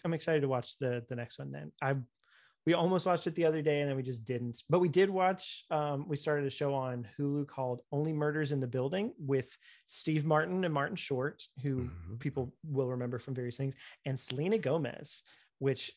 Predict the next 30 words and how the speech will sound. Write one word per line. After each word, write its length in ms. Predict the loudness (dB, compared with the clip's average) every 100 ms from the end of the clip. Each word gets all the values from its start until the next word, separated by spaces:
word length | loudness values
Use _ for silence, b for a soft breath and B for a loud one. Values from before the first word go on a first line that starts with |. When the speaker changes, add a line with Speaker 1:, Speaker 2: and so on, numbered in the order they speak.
| -8
Speaker 1:
just, 240 | -2 0 0
like, 260 | -2 -4 _ _
is 160 | -2 0
a 40 | -2
funny 360 | 0 2 2
pairing 380 | 0 0 0 -2
of 120 | -4
people, 380 | -4 -4 -6 -6 -10 B _
but 100 | 2
it's 220 | 2 0
a 440 | -2 -2 -2 -6 -10 _ _ _ 2
murder 300 | 6 6 4
mystery 640 | -2 -2 -4 -2 -2 -2
sort 260 | -2 -2 -2
of 100 | -2
thing. 120 | -2
I'm, 160 | -4 -6
I 60 | -4
mean, 240 | -4 -4 -4
this 140 | -4
is 60 | -2
just 240 | -6 -8
the 60 | -8
setup. 340 | -6 -6 -6
I'm 60 | -8
not 120 | -8
gonna 160 | -8 -8
spoil 320 | -8 -6 -6
anything, 260 | -6 -8 -8
whatever. 240 | -8 -10